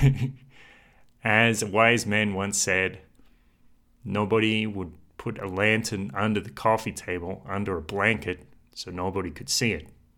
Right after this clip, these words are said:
No. Put the lantern clearly in the center of the room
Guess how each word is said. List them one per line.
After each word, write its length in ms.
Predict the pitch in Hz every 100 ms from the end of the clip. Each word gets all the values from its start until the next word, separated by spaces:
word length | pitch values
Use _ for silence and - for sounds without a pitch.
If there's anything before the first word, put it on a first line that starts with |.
| _ - -
No. 480 | 98 107 98 - - _ _ _ _ _ _ - _ _
Put 280 | - 117 117 - _
the 80 | 107
lantern 600 | 101 101 101 - 101 95
clearly 600 | - 151 160 113 80 78 - - _
in 100 | 117
the 80 | 123
center 460 | 117 131 120 120 113
of 120 | 104
the 80 | 101
room 440 | 90 98 92 104